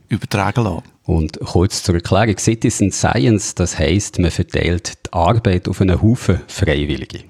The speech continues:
Speaker 1: Und der Fachausdruck für die Übertragung auf digitale Karten ist Georeferenzieren. Das ist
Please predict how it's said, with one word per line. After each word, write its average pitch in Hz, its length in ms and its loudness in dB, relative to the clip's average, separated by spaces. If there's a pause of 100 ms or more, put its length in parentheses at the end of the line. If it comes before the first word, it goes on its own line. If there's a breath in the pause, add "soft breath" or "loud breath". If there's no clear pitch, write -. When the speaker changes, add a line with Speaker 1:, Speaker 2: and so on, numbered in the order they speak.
Speaker 1:
Und 110 500 2
der - 80 0
Fachausdruck 139 800 0
für - 240 0
die 113 240 2
Übertragung 123 920 0
auf 123 120 -2
digitale 113 680 0
Karten 127 500 -2
ist - 240 -2
Georeferenzieren. 160 1500 0 (500 loud breath)
Das 113 280 0
ist - 440 -2